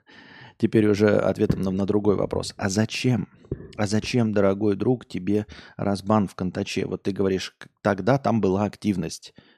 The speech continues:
Ты правильно сказал, тогда там была активность, сейчас там активности нет никакой. Полный ноль. Вообще никакой активности в Контаче нет.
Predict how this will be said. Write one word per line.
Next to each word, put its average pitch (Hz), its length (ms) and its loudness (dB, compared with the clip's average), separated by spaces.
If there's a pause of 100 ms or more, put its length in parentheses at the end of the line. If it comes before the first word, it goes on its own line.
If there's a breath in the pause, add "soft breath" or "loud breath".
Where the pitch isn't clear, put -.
(120)
Ты 98 100 -10
правильно 101 460 2
сказал, 92 440 -2
тогда 90 380 -2
там 113 180 -2
была 98 200 0
активность, 98 540 -4
сейчас 107 340 -2
там 95 160 -4
активности 95 520 -4
нет 87 300 -4
никакой. 85 680 -4 (560 loud breath)
Полный 107 720 4
ноль. 92 440 -2 (520)
Вообще 92 640 -2
никакой 90 440 -2
активности 92 460 -6
в - 80 -20
Контаче 87 440 -8
нет. - 300 -12